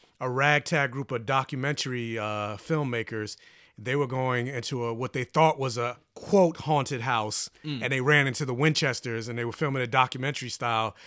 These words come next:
Speaker 1: and then you saw that they were actually taking down real ghosts, and they were like, "Wait, what? What is this?" And they were filming the whole episode. So I'm like,
Speaker 2: So
Speaker 1: "Oh,
Speaker 2: this is the
Speaker 1: reminds
Speaker 2: whole
Speaker 1: me,"
Speaker 2: episode they did that?
Speaker 1: for, for that episode of Supernatural, yeah.
Speaker 2: See, I like that.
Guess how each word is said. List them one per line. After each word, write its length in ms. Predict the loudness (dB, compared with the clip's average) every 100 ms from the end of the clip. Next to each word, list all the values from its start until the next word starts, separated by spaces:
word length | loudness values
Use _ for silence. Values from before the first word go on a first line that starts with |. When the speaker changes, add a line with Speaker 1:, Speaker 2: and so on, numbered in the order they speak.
| -20 -10
Speaker 1:
and 120 | -6
then 120 | -4
you 60 | -4
saw 220 | -2 0 -2
that 120 | -4
they 80 | -2
were 120 | 0
actually 420 | 0 0 -6 -10 -16 _ _
taking 300 | -2 -2 -2
down 320 | -2 -2 -2 -4
real 240 | 4 4
ghosts, 360 | 4 0 -2 -4
and 40 |
they 60 | -6
were 80 | -4
like, 180 | -2
"Wait, 220 | 0 0 -2 -12 8
what? 240 | 8 8 6
What 160 | 10 12
is 100 | 12
this?" 320 | 10 10 8
And 60 | 4
they 60 |
were 100 | 4
filming 320 | 4 2 2 2
the 80 |
whole 140 | 2 2
episode. 320 | 0 -4 -4
So 100 | 0
I'm 120 | 0
like, 180 | 2 6
Speaker 2:
So 60 | 8
Speaker 1:
"Oh, 40 |
Speaker 2:
this 100 | 8
is 60 | 6
the 40 | 6
Speaker 1:
reminds 120 | 8
Speaker 2:
whole 100 | 8
Speaker 1:
me," 60 |
Speaker 2:
episode 140 | 6 4
they 80 | 2
did 140 | 0
that? 200 | -2 -2 -8 _ _
Speaker 1:
for, 200 | 0 0
for 180 | 0 4
that 180 | 4
episode 360 | 4 0 0 0
of 40 | 0
Supernatural, 500 | -2 0 -2 -2 -4
yeah. 240 | -4 -2
Speaker 2:
See, 160 | 6 8
I 20 |
like 260 | 10 8 4
that. 240 | -6 -8